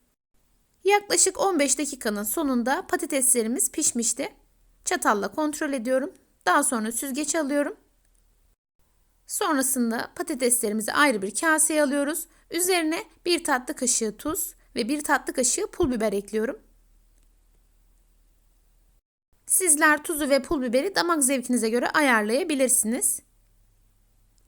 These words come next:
Şimdi içerisinde hiç büyük parça kalmayacak şekilde eziyorum.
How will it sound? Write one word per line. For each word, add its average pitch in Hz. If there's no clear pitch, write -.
Şimdi 370
içerisinde 359
hiç 403
büyük 285
parça 269
kalmayacak 247
şekilde 269
eziyorum. 240